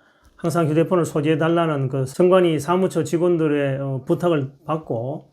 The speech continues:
어떤 일이 발생할 걸 대비해서 이제 촉각을 곤두세우고 있는 그런 경험들이 있거든요. 그런데 이번 이런 사건들이 현장에서 발생한 걸 있는데도 불구하고 출근도 하지 않았다.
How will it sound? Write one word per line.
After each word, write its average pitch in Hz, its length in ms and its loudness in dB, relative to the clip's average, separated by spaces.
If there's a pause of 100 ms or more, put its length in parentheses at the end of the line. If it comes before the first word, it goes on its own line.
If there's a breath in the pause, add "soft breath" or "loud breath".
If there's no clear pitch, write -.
어떤 170 320 2
일이 156 260 0
발생할 156 380 -2
걸 151 100 -4
대비해서 139 800 -2
이제 127 100 -10
촉각을 170 440 2
곤두세우고 139 560 0
있는 131 300 -6 (240 soft breath)
그런 202 240 4
경험들이 175 480 2
있거든요. 147 640 -2
그런데 175 500 2 (420)
이번 180 220 2
이런 190 260 4
사건들이 170 840 -2 (100)
현장에서 175 400 0
발생한 160 460 -2
걸 147 320 -4
있는데도 160 380 2
불구하고 143 720 -2 (220 soft breath)
출근도 190 360 0
하지 156 160 -2
않았다. 120 380 -6